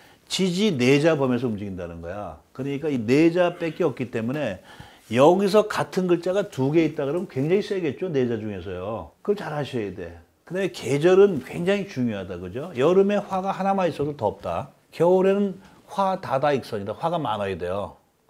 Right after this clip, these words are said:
날로 마-, 이거 날로 벌써 두 개잖아. 많이 펴야 돼, 겨울에는. 그러니까 조금 다르다, 그지?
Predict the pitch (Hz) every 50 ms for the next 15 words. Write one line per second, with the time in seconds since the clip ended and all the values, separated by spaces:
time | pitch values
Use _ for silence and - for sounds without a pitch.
0 | _ _ _ _ _ _ _ _ _ _ _ - 120 131 147 156 147 135 131 151
1 | 160 185 165 151 151 156 160 151 139 139 147 135 - - 110 107 117 101 101 92
2 | 85 82 87 90 87 80 78 92 90 92 95 - - 104 82 82 - - 98 87
3 | 82 85 80 80 87 107 113 113 107 113 139 131 113 - - - 135 135 131 139
4 | 135 127 - - - - 98 110 101 104 92 85 87 85 98 131 170 196